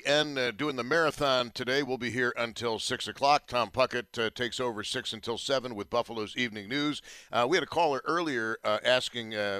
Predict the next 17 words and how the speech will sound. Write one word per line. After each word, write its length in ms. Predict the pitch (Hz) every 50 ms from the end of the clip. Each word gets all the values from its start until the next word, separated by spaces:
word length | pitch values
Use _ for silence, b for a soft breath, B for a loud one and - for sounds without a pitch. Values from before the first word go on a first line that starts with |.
| - -
or 80 | 104
basically 540 | 82 117 127 120 - - 117 - 107 107 98
warning 500 | 90 90 113 156 175 151 127 110 104 101
about 240 | 104 101 104 98 -
possibilities 840 | - 120 123 113 - 113 98 110 113 113 107 104 104 101 92 - -
of 200 | 113 107 90 - -
roof 420 | 92 98 139 180 185 - - - _ _
collapse, 540 | - - 113 101 98 92 98 - - - - B B B B B -
uh, 200 | 98 101 98 95 92
with 180 | 98 101 -
all 240 | - 110 120 117 110
of 60 | 98
the 80 | 92 92
snow 360 | - - - 135 139 131 123
that 120 | 104 107 -
we've 180 | 104 98 87
had. 320 | 92 104 104 101 101 95